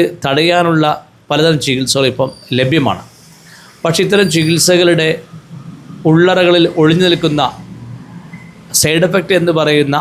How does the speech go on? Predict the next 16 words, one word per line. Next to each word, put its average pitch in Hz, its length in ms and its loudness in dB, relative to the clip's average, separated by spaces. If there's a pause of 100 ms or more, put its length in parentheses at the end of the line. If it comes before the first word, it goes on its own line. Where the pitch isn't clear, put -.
(120)
അപകടം, 139 360 -2 (640)
അതിനെപ്പറ്റി 175 520 0
നമ്മൾ 143 160 0 (380)
പലപ്പോഴും 135 380 0 (140)
ശ്രദ്ധിക്കാറില്ല. 123 600 -2 (880)
ഇങ്ങനെ 208 280 4
വരുമ്പോൾ 120 320 0 (720)
മുടി 156 380 2 (220)
ഉള്ള 165 180 4 (800)
തല 135 160 0 (280)
ആയി 160 240 0
കിട്ടാൻ 156 280 -2 (120)
വേണ്ടി 143 180 -4 (120)
ചെയ്യുന്ന 135 300 0 (140)
ചികിത്സ 160 360 0 (120)
കൊണ്ടുണ്ടാകുന്ന 127 680 -2